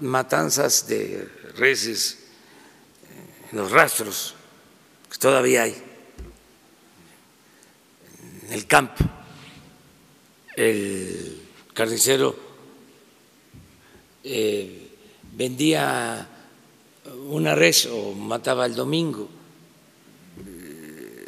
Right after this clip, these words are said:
y, y se le dificultaba vender toda la carne. Ahora están, eh, sacrificando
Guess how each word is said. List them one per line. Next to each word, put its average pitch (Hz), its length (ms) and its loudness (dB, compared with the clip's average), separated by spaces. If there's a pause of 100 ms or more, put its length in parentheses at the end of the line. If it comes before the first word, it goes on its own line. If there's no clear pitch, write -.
y, 113 560 -8
y 104 540 -12
se - 160 -2
le 117 100 2
dificultaba 117 1120 0
vender 123 380 2
toda 143 160 4
la 135 120 2
carne. 143 400 2 (840)
Ahora 151 440 4 (760)
están, 151 520 0 (840)
eh, 110 180 -8
sacrificando 120 880 0